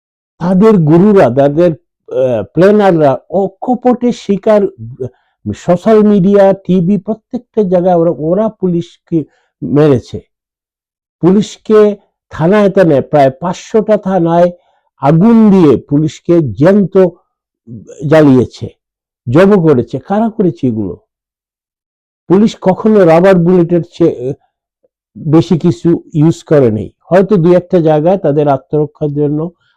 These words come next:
আর উনি যে দেশে বসে আছেন, ওই দেশে পুলিশকে তো আপনি কিছুই বলতে পারবেন না। আপনি আমেরিকা যান, আপনি যদি টয় গানও দেখান, পুলিশ instantly they will shoot you down।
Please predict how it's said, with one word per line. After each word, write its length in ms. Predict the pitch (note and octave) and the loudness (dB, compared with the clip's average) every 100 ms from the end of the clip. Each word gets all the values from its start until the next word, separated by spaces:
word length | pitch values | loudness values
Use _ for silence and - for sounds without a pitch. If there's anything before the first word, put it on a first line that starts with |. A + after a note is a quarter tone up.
| - | -6
আর 140 | C#3 | 0
উনি 240 | D#3 G3+ A#3 | 2 2 2
যে 240 | F3 F#3+ | 2 2
দেশে 340 | F3+ F3 G#3 | 2 -2 -2
বসে 340 | F3 C3 - D#3 | -2 -2 -4 -4
আছেন, 400 | C#3+ - G3 G#3+ _ _ - | -6 -6 -8 -8 _ _ -4
ওই 200 | E3 G3+ | 0 2
দেশে 460 | E3+ F3+ - G#3+ A3+ _ _ _ - | 2 -2 -2 -6 -6 _ _ _ -4
পুলিশকে 760 | F3 G3 - - _ _ A#3 | 0 0 -2 -6 _ _ -2
তো 160 | A3 A3 | 0 0
আপনি 220 | G3 A3 | 0 -4
কিছুই 380 | - A#3 - D4 | -4 -4 2 2
বলতে 260 | B3+ G3 D#3+ | 4 2 2
পারবেন 360 | C#3 A2+ G#2+ | 0 0 -4
না। 180 | F#2 E2 _ _ _ _ _ _ _ - | -8 -14 _ _ _ _ _ _ _ -12
আপনি 260 | F3 G#3 G3+ | -4 2 4
আমেরিকা 420 | G#3 G#3+ F#3+ G3 | 4 2 2 0
যান, 240 | E3+ D3 | 2 0
আপনি 280 | C#3 D#3+ E3 | -2 -2 -2
যদি 220 | E3+ F#3+ | -2 -4
টয় 360 | - G#3 A3 A3+ | -4 0 0 2
গানও 320 | A3 G#3+ G#3 | 0 0 0
দেখান, 440 | F3+ F3 G3+ D3+ | 0 -2 -2 -4
পুলিশ 240 | D3 D#3+ E3+ | -4 -6 -8
instantly 540 | - F#3+ - F#3+ F3+ | -6 -8 -6 -4 -2
they 360 | D#3 D#3 C#3+ D3+ | -2 -4 -6 -4
will 120 | D3+ | -4
shoot 280 | - E3 C#3+ D#3 | -6 -10 -8 -6
you 80 | |
down। 280 | C3 A2 D#2 | -6 -8 -12